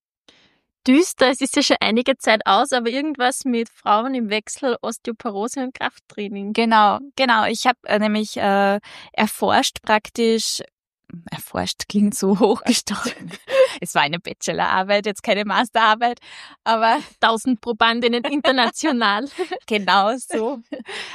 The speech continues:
Speaker 2: Aber da habe ich mir angeschaut, ähm, wie sich Krafttraining in den Wechseljahren auf die, auf das Osteoporose-Risiko auswirkt. Und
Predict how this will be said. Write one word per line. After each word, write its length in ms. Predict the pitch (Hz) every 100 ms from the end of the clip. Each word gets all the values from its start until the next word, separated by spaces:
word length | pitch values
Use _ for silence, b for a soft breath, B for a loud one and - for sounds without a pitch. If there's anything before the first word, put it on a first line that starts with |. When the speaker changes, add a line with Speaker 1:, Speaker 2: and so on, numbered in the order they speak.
| B
Speaker 2:
Aber 120 | 220
da 140 | 247
habe 140 | 277 254
ich 160 | 277
mir 180 | 277 269
angeschaut, 640 | 196 220 262 240 220 240 240 -
ähm, 440 | 208 208 208 208 -
wie 160 | 214
sich 280 | 262 247 240
Krafttraining 680 | - 196 226 - 220 220 220
in 200 | 220 254
den 160 | 277 233
Wechseljahren 640 | 214 - 226 190 196 196
auf 120 | 208
die, 300 | - 202 202 - _ _ -
auf 120 | -
das 180 | 196 -
Osteoporose-Risiko 1080 | 214 220 - - 311 247 196 185 175 -
auswirkt. 560 | - 180 190 - 247 -
Und 180 | 202